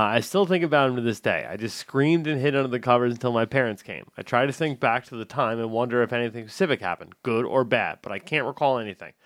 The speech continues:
I do remember not long after it, I woke to feel something on my back. After that, I was terrified of the dark. I still am. I'm in Scotland." <laughs> What?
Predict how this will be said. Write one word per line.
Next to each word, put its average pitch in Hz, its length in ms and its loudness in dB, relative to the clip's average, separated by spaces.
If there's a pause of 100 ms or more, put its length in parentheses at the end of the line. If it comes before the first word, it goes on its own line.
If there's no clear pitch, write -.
(240)
I 104 60 0
do 120 260 2
remember 147 440 4
not 123 260 2
long 156 200 4
after 120 300 -2
it, 117 120 -4
I 101 60 -10
woke 117 360 -6
to 127 100 -10
feel 120 240 -4
something 127 400 -4
on 127 120 0
my 117 120 0
back. 95 320 -6 (400)
After 135 300 4
that, 143 260 4
I 117 100 0
was 117 120 -6
terrified 127 520 2
of 123 40 -6
the 123 80 -6
dark. 98 320 -4 (240)
I 113 60 -2
still 131 440 6
am. 92 220 -6 (340)
I'm 190 240 4
in 107 80 -6
Scotland." - 680 0 (260)
<laughs> - 60 -18 (320)
What? 139 280 6